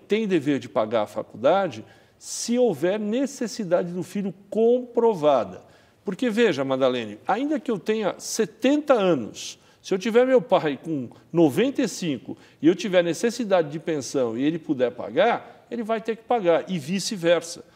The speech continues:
A relação de parentesco fixa essa pensão, não só entre filhos e pais, mas também entre filhos, netos e avós, entre irmãos, inclusive.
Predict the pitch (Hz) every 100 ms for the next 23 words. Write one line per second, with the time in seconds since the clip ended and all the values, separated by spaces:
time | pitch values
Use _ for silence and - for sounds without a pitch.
0 | _ _ - - 135 131 175 214 170 -
1 | 247 202 175 143 117 196 220 - 143 -
2 | - 254 254 - 175 - 151 117 107 -
3 | 175 208 - - _ 202 311 254 - 220
4 | 190 151 147 185 170 143 117 - 131 113
5 | - - - - 165 170 208 160 190 185
6 | - 139 180 175 135 123 - 135 147 180
7 | 180 127 139 110 107 156 156 147 - -
8 | - _ 220 277 277 285 311 220 226 294
9 | 233 147 151 139 127 92 101